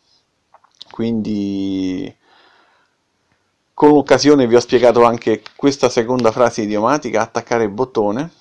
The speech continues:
Sicuramente tutti i ragazzi che hanno, che stanno ascoltando in questo momento il podcast di Italiano Semplicemente hanno attaccato bottone nella loro vita moltissime volte. <laughs>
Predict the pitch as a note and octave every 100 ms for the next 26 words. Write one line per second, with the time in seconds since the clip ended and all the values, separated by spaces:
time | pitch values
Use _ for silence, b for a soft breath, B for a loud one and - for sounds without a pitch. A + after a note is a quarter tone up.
0 | b b b b b b _ _ _ _
1 | _ _ _ - A2+ A#2 A2+ A2 A2+ A2+
2 | G#2+ G#2 A#2+ A#2+ G#2+ G#2+ A2 - - F#2+
3 | - G#2 G#2 G2+ G2+ G2 G2 - A2+ B2
4 | A2 G#2+ - A2 B2 A2+ G#2 G#2 G#2 A#2
5 | - A2 G#2+ A2+ A#2 A2 A#2+ A2 A#2+ A2+
6 | G#2+ - A#2 A2 - G#2 G#2+ G2+ G2+ G#2+
7 | G#2+ A2 G2+ G2+ A2 G#2 A2 G#2+ F#2 G2+
8 | _ B B B B B B B B B
9 | B _ - A2 A2 A2 - A2 - A#2
10 | - A2 G#2+ G2+ B2+ A#2 A#2+ A#2 A2 G#2
11 | G2+ G2+ G2+ G2+ G#2 G2+ G#2+ G#2 F#2+ -
12 | A2+ A2 - A2+ - G#2+ G2 G2+ D3+ -
13 | A2